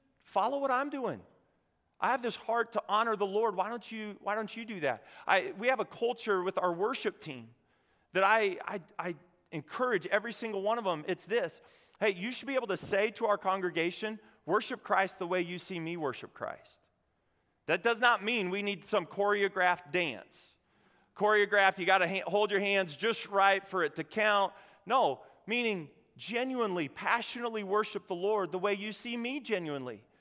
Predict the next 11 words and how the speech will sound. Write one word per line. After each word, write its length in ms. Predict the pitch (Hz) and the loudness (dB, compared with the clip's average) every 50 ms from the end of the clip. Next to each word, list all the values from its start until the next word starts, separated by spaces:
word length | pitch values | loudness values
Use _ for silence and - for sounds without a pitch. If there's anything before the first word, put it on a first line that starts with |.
| _ _ _ _ | _ _ _ _
passionately 800 | - - 170 165 151 139 - - 139 131 127 120 120 113 107 117 _ _ _ _ _ _ _ | -6 -4 -4 -4 -4 -8 -12 -12 -12 -12 -12 -12 -16 -18 -18 _ _ _ _ _ _ _ _
worship 480 | 143 143 147 143 - 143 120 107 _ | -6 -6 -6 -4 -6 -8 -10 -10 _
the 80 | - 127 | -10 -8
Lord. 380 | 123 131 139 131 120 95 - - _ _ _ _ _ _ _ _ _ _ _ _ _ _ _ _ _ _ _ _ _ _ _ _ | -6 -6 -6 -6 -6 -8 -12 -16 _ _ _ _ _ _ _ _ _ _ _ _ _ _ _ _ _ _ _ _ _ _ _ _
Imitate 560 | - 151 190 220 214 - 233 220 214 - - | -6 -2 -2 -2 -2 0 0 0 0 -2 -4
me 240 | 185 190 175 156 143 | -6 -4 -4 -4 -4
just 240 | 123 147 160 - - | -6 -6 -6 -6 -8
as 140 | 143 131 143 | -4 -4 -2
I 140 | 131 143 | 0 0
imitate 460 | 139 139 139 135 - - 139 123 117 - | -2 -2 -4 -6 -6 -6 -6 -6 -6 -10
Christ. 560 | - - 104 87 78 - - - - - | -10 -8 -8 -8 -10 -12 -18 -20 -20 -20